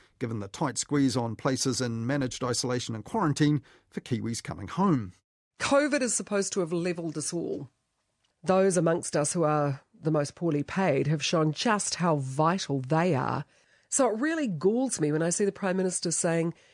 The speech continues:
Speaker 2: she will look at finding a practical solution to getting the bloody Wiggles into the country.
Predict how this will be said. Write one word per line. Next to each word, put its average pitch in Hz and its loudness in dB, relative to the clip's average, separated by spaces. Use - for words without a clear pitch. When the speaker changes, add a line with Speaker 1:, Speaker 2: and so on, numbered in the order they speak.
Speaker 2:
she - 0
will 196 2
look 220 0
at - 2
finding 180 2
a 156 2
practical - -2
solution 160 2
to 165 0
getting 190 4
the 180 2
bloody 226 2
Wiggles 277 2
into 156 4
the 139 2
country. - -2